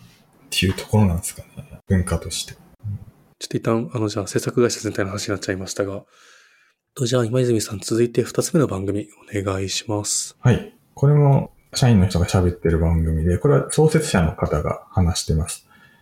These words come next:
Speaker 1: クリエイトリーチインスパイアという番組ですね。これも短めで、一人喋りの時は、まあ、五分から十分。で、ゲストが来る時は、まあ、二、二三十分っていう尺ですね。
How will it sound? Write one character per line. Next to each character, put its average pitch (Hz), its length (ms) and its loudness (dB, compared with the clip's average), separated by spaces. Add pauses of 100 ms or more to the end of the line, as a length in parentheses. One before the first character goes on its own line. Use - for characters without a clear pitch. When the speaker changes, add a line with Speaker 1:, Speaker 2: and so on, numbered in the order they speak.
(200)
Speaker 1:
ク - 160 0
リ 127 140 8
エ 131 100 8
イ 123 80 0
ト 123 140 6
リ 117 260 6
ー 117 60 -14
チ 107 160 4
イ 104 60 8
ン 104 80 6
ス - 100 -4
パ 98 140 4
イ 87 80 6
ア 80 60 2
と - 120 -4
い 82 40 0
う - 20 -2
番 80 160 4
組 80 160 2
で 85 100 2
す - 160 -4
ね。 82 180 2
こ - 80 2
れ 147 80 6
も 147 120 6
短 127 420 6
め 127 160 6
で、 117 380 4 (400)
一 156 260 2
人 - 0 -
喋 165 320 6
り 120 100 6
の 98 120 6
時 90 260 2
は、 80 240 0
ま 95 80 4
あ、 90 40 4
五 92 140 2
分 87 220 2
か 82 120 -2
ら 78 100 0
十 80 160 -4 (120)
分。 - 280 -4
で、 92 100 2
ゲ 117 160 4
ス - 100 -12
ト 135 80 4
が 139 120 6
来 139 100 4
る 127 100 4
時 85 260 0
は、 - 300 -2
ま 101 140 4
あ、 92 60 4
二、 90 120 4 (200)
二 98 80 4
三 92 180 4
十 90 140 2
分 - 280 -4
っ - 300 -12
て - 80 -2
い 87 60 0
う - 20 -6
尺 85 260 -2
で 76 100 -2
す - 140 -6
ね。 - 140 -4